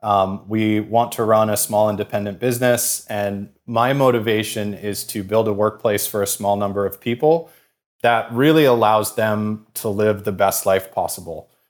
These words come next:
And it sounds kinda cheesy, but I started my career at a company that treated me extraordinarily well. And looking at my own behaviors, every time they sort of prioritized me over what I could do for the business,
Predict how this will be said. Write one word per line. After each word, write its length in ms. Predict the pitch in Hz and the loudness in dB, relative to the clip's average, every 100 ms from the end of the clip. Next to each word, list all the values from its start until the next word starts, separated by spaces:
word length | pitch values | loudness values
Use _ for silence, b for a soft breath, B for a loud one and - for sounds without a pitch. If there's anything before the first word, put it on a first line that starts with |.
| - | -12
And 220 | 101 95 | -6 -2
it 180 | 104 104 | -2 0
sounds 260 | 127 113 - | -2 -2 -2
kinda 200 | 123 110 | -2 -2
cheesy, 360 | - 156 139 | 0 2 2
but 220 | 135 117 | 2 4
I 160 | 110 117 | 4 2
started 340 | - 123 113 | 2 2 2
my 140 | 110 110 | 2 -2
career 420 | - 104 104 104 | 0 2 4 4
at 80 | 101 | 2
a 60 | |
company 440 | 98 113 101 101 101 | -2 -6 -4 -4 -4
that 460 | 95 95 92 - _ | 0 2 2 -4 _
treated 420 | - - 110 104 95 | -10 -4 0 0 -2
me 200 | 101 101 | -6 -8
extraordinarily 920 | - - - 113 107 104 101 104 98 | -8 -8 -2 0 2 2 2 2 2
well. 460 | 98 107 110 113 B B B B - | 4 6 6 2 B B B B -10
And 160 | 104 104 | -4 0
looking 320 | 110 120 107 | 0 0 -2
at 160 | 107 | -2
my 320 | 113 98 101 104 | -2 0 0 -2
own 200 | 123 117 | -2 0
behaviors, 840 | 110 98 123 120 107 104 95 - - | 0 0 0 0 2 0 0 -6 -4
every 240 | 135 135 | -2 -2
time 360 | 123 131 120 113 | -2 -2 0 0
they 220 | 107 104 | 0 0
sort 280 | 101 120 104 | 0 0 0
of 260 | 101 98 - | -2 -6 -4
prioritized 960 | 107 104 107 107 - 110 101 98 - | 0 2 2 0 0 0 0 -2 -12
me 460 | 123 104 110 160 - | -10 -4 0 0 0
over 520 | - 113 104 101 98 | 0 0 2 2 2
what 180 | 95 104 | 2 2
I 100 | 107 | 2
could 200 | 147 98 | 0 -6
do 140 | 104 | -4
for 140 | - - | -6 -4
the 100 | 98 | -2
business, 640 | 101 123 151 170 - - | 0 0 0 -2 -4 -10